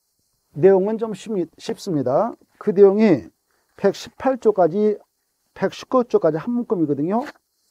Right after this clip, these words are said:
일 번부터 십일 번까지 이렇게 연결되죠. 일 번부터 십일 번까지. 그래, 그 내용을 정확하게 이해하고 꿰뚫고 계셔야 돼요.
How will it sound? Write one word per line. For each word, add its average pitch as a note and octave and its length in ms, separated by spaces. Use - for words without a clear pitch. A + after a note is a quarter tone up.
일 D#3 140
번부터 F3+ 320
십일 D3+ 460
번까지 D#3+ 400
이렇게 C#3 220
연결되죠. C#3+ 640
일 D3+ 140
번부터 D#3+ 640
십일 D#3 380
번까지. A#2+ 440
그래, F3+ 200
그 F3 140
내용을 E3+ 520
정확하게 E3 840
이해하고 E3 400
꿰뚫고 A3 260
계셔야 C#3 240
돼요. F3+ 360